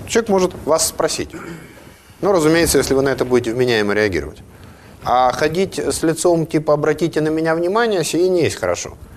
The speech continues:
Но, с другой стороны, если вы не учили людей быть конструктивными, то они пришли с какими-то своими стереотипами. И, может быть, они просто не знают другого способа привлечь ваше внимание, кроме как делать опрокинутую морду лица и с ней ходить по компании до тех пор, пока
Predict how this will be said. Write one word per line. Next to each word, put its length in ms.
Но, 160
с 60
другой 260
стороны, 300
если 220
вы 280
не 160
учили 520
людей 540
быть 240
конструктивными, 840
то 100
они 180
пришли 320
с 40
какими-то 420
своими 260
стереотипами. 680
И, 20
может 220
быть, 120
они 120
просто 320
не 120
знают 360
другого 300
способа 400
привлечь 400
ваше 240
внимание, 400
кроме 260
как 220
делать 280
опрокинутую 600
морду 260
лица 260
и 40
с 80
ней 100
ходить 380
по 140
компании 420
до 120
тех 160
пор, 160
пока 340